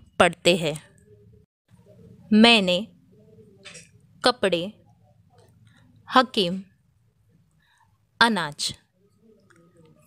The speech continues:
थकान, सूरज,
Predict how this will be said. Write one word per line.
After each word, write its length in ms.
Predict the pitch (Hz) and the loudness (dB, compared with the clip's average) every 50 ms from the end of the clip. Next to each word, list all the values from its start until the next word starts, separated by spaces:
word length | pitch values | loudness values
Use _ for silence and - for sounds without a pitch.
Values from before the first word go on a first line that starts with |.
| - - - | -16 -6 -2
थकान, 500 | 208 196 - - 175 160 165 196 233 233 - _ _ _ _ _ _ _ - _ _ _ _ _ - - - - - - _ _ - | -2 -2 0 2 0 2 2 -2 -4 -6 -10 _ _ _ _ _ _ _ -20 _ _ _ _ _ -20 -20 -20 -20 -20 -20 _ _ -8
सूरज, 800 | - - - - - 285 277 262 208 185 180 196 - - - - | -2 0 2 4 6 6 6 6 6 4 2 2 -2 -6 -8 -8